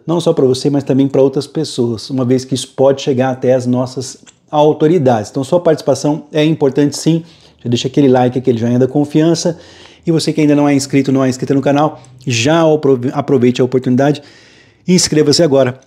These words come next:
ative o sininho das notificações pra tá recebendo nossos vídeos. É de graça esse trabalho informativo que já ajudou milhões de brasileiros e brasileiras.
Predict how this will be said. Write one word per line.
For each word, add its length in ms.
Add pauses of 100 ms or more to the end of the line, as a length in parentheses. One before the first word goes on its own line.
(120)
ative 320
o 40
sininho 260
das 180
notificações 640
pra 140
tá 140
recebendo 440
nossos 380
vídeos. 400
É 180
de 140
graça 420
esse 120
trabalho 300
informativo 520
que 100
já 60
ajudou 240
milhões 480
de 140
brasileiros 580
e 80
brasileiras. 840